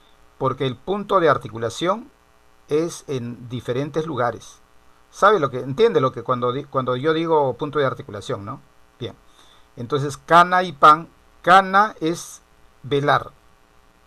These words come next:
y pan es glotal. Glotal, ¿por qué? Porque se apare-, la punto de articulación aparece cerca a la glotis, ¿no? Y el otro es velar porque tiene que ver con el velo del paladar, ¿no?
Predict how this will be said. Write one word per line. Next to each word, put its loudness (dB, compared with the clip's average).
y -8
pan 8
es 0
glotal. -2
Glotal, 2
¿por -2
qué? -2
Porque -8
se -4
apare-, -2
la -6
punto -2
de 6
articulación -4
aparece 6
cerca 0
a 0
la 0
glotis, -4
¿no? -16
Y -4
el -2
otro 2
es -4
velar 4
porque -4
tiene -4
que 0
ver 2
con -2
el -4
velo 2
del 2
paladar, -2
¿no? -18